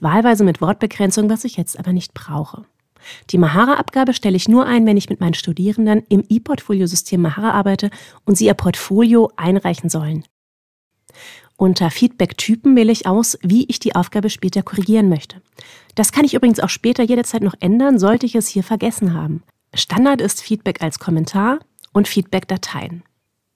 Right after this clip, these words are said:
Zur Korrektur kann man also einen Kommentar eintippen und oder eine oder mehrere Feedback-Dateien hochladen. Wenn die Studierenden P D Fs abgeben sollen, dann ist es ganz hilfreich, die Funktion Anmerkungen im P D F auszuwählen,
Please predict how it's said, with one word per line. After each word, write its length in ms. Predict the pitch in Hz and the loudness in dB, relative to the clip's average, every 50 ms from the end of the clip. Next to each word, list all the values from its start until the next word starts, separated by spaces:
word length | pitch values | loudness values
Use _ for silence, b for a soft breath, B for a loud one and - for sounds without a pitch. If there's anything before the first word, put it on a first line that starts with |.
| _ _ _ - - | _ _ _ -14 -4
Zur 140 | - 208 202 | -2 -2 0
Korrektur 540 | - 202 185 175 - - - 294 302 285 | 2 2 0 0 0 2 4 4 4 4
kann 160 | - - 220 220 | 2 2 0 2
man 100 | 214 196 | 2 2
also 180 | 185 175 165 | 2 0 0
einen 220 | 160 156 156 156 - | 0 0 0 -2 -2
Kommentar 560 | - 160 156 156 165 - - 202 214 220 - | -4 -4 -4 -4 -2 0 0 2 2 2 2
eintippen 540 | 190 185 185 - - 190 185 - 196 190 - | 0 0 0 0 -2 -4 -2 -2 -2 -2 0
und 340 | - 208 240 254 233 - | 2 4 4 4 2 2
oder 340 | - 170 180 185 185 175 - | -2 -2 0 0 0 0 -2
eine 280 | 165 151 165 180 190 - | -4 -2 -2 -2 -2 -2
oder 180 | - 170 170 160 | -4 -6 -4 -2
mehrere 360 | 156 156 - 180 165 190 180 | -2 -2 -2 -4 -2 -4 -4
Feedback-Dateien 840 | - - 175 - - 156 165 - 170 170 - - - 180 180 175 160 | -4 -4 -6 -6 -6 -8 -10 -8 -10 -10 -10 -10 -8 -6 -6 -4 -2
hochladen. 520 | 175 165 - - 180 165 175 - 180 185 - _ _ _ _ _ B B B B B B B B B B | -2 -4 -4 -6 -14 -18 -16 -18 -18 -20 -20 _ _ _ _ _ B B B B B B B B B B
Wenn 120 | - 196 196 | 2 2 4
die 80 | 196 | 4
Studierenden 460 | - - 190 180 240 262 262 254 202 | 2 2 2 2 2 4 4 4 2
P 120 | 170 - 175 | 2 0 -2
D 100 | 170 - | -2 -2
Fs 300 | - 220 - - - - | -2 -2 -2 -2 -4 -6
abgeben 380 | - 175 - - 160 151 165 | -6 -10 -8 -6 -6 -4 -2
sollen, 280 | 160 165 160 190 226 240 | -2 -2 0 0 0 0
dann 100 | 240 226 | 0 0
ist 120 | 226 - | -2 -2
es 100 | - - | -4 -4
ganz 160 | - 254 220 - | -4 -2 -2 0
hilfreich, 420 | - 220 240 - - 226 214 - | 0 0 -2 -2 -2 -4 -4 -4
die 80 | - 190 | -6 -8
Funktion 540 | - - 214 202 - - - 190 196 208 | -6 -4 -4 -4 -2 -2 0 2 2 2
Anmerkungen 640 | 208 - 165 185 196 208 214 208 202 - - 196 190 | 2 2 0 2 2 4 2 2 0 -2 -2 -4 -2
im 120 | 180 185 175 | -2 -2 -4
P 120 | - 196 | -2 -4
D 80 | 190 180 | -4 -2
F 180 | 190 196 - - | -2 -4 -6 -4
auszuwählen, 760 | - 196 202 208 - - - 190 160 170 160 156 151 151 156 | -4 -2 -2 -2 -4 -4 -4 -2 -2 0 0 0 -2 -2 -4